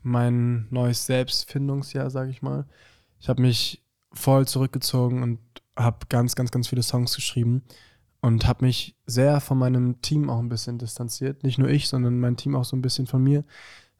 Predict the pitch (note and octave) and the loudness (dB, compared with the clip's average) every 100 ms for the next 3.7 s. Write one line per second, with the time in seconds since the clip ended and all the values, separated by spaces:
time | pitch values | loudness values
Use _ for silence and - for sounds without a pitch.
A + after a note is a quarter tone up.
0 | - A#2+ A2+ A2+ B2 A#2+ C3 C3 C#3 D3+ | -4 0 0 0 0 0 2 4 4 4
1 | C#3+ D3 C#3+ - C#3+ C#3 C#3+ - - A#2+ | 4 2 0 -4 -2 -2 -4 -8 -8 -4
2 | B2 - B2 A#2+ A#2+ A#2+ C#3 C3+ - C#3+ | -4 -2 -2 0 2 2 2 0 -2 0
3 | C#3 C3 C3 - C3+ C3+ | 2 0 -4 -6 -8 -8